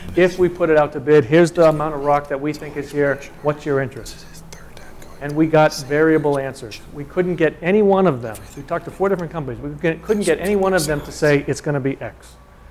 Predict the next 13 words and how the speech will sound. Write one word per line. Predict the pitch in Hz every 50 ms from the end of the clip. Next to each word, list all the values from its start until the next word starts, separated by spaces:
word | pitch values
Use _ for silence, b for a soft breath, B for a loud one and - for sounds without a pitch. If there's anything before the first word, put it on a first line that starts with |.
| b b b b b b b - - - - - -
'Cause | - 190 208 220 196 127 - - -
they | 123 139 147 147 143 139 - - -
asked | 156 156 180 175 175 -
us, | 156 139 135 - - - -
"Well, | 139 131 131 135
is | 123
this | 127 135 -
gonna | - 143 131
be | 120 127
a | 120
bid? | 110 113 156 175 190 180 156 -
Is | 131 117
the, | - 127 -